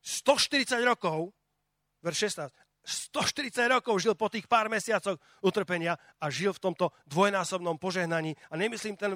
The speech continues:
vo financiách, lebo čítame, že Job nakoniec zomrel súd starý a síty dní, nasýtený života. Prežil dobrý život na tejto zemi. Halelúja. Bratia a sestry, nech žijeme tak,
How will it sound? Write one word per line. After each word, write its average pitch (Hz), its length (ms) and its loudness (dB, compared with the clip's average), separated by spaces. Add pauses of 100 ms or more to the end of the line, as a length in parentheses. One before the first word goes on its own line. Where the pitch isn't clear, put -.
vo 185 160 -4
financiách, 185 560 -2 (160)
lebo 160 160 -2
čítame, 170 480 -2 (160)
že 151 160 -6
Job 185 240 2 (240)
nakoniec 170 560 -2
zomrel 156 400 -2 (800)
súd - 400 -2
starý 175 640 0 (320)
a 170 160 -2
síty 180 720 -6
dní, 143 640 -6 (400)
nasýtený 151 800 -6
života. 135 400 -16 (400)
Prežil 160 400 -2
dobrý 151 280 -4
život 143 280 -8
na 139 80 -14
tejto 135 320 -18
zemi. 120 240 -20 (400)
Halelúja. 151 520 -2 (420)
Bratia 175 320 -2
a 156 80 -4
sestry, 170 300 -6
nech 143 160 -8
žijeme 170 340 -2
tak, 165 220 -4